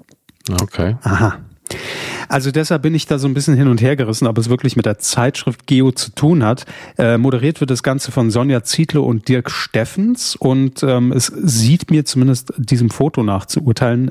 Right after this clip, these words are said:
Speaker 2: nach einer Studioshow aus. Ähm, es wird ein <clears throat> spannendes Quiz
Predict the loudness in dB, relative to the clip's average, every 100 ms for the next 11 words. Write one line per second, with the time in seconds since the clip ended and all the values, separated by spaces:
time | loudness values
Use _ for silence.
0 | 0 2 0 0 0 2 0 0 2 4
1 | 4 2 2 0 0 2 0 0 -2 -8
2 | -14 -20 -18 -16 -14 -14 -16 -18 -16 -4
3 | 0 0 2 0 2 4 4 4 4 -2
4 | -14 _ _ _ _ _ _ _ -4 -2
5 | 0 -2 -2 -2 -2 -2 -8 _ _ 0
6 | 0 0 -4 -10 -6 -4 -4 -6 -6 -8
7 | -8 -10 -2 0 0 -2 -8